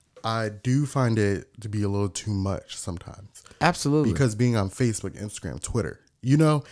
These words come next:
Speaker 2: Absolutely.
Speaker 1: uh, looking for certain particular people's tweets or what they said, what time they wake up, stuff
Speaker 2: Yeah.
Speaker 1: like that. It's just too much. So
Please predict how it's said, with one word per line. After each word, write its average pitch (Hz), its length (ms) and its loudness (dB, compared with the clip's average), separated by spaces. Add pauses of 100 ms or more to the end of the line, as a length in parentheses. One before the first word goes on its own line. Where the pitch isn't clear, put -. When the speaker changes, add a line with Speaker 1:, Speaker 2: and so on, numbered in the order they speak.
(100)
Speaker 2:
Absolutely. 110 500 6
Speaker 1:
uh, 95 120 4
looking 117 600 4
for 104 680 -4
certain 113 320 -2
particular 113 420 -4
people's 98 560 -8
tweets - 840 -2
or 101 380 -2
what 104 160 -2
they 98 160 -2
said, 101 500 -2
what 98 160 -8
time 120 200 0
they 104 100 4
wake 101 220 0
up, 110 440 -2
stuff 120 160 6
Speaker 2:
Yeah. 147 120 12
Speaker 1:
like 95 100 8
that. 107 160 -2
It's 123 80 -8
just 147 180 -6
too - 100 2
much. 139 240 2
So 101 220 -2